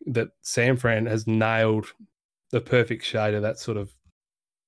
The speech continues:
actual metallic gold, which is not what, uh, which I don't think is what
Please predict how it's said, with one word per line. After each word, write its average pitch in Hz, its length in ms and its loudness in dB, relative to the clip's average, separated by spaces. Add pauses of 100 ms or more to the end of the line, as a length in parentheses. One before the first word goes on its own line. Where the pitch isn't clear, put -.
(460)
actual 123 300 -2
metallic 107 440 -6
gold, 107 480 -4 (880)
which 113 180 -6
is 107 100 -2
not 107 200 -2
what, 107 260 -6 (1600)
uh, - 180 -6
which - 220 -6
I 104 100 0
don't 101 240 -4
think 98 220 -8
is 98 140 -10
what 98 200 -8